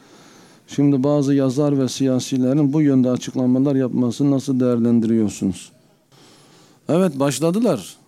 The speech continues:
Benim hatam biraz erken görmek herhalde. Yani erken görünce anlaşılmıyoruz.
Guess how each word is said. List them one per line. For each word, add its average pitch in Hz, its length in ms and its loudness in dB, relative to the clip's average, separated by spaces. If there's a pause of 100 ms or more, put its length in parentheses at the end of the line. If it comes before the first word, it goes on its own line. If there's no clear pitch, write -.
(1000)
Benim 139 340 -2
hatam 156 400 -2
biraz 160 180 0
erken 147 420 0
görmek 113 400 2
herhalde. 101 420 -2 (1900)
Yani 123 500 0
erken 139 420 0
görünce 151 400 2
anlaşılmıyoruz. 135 1000 0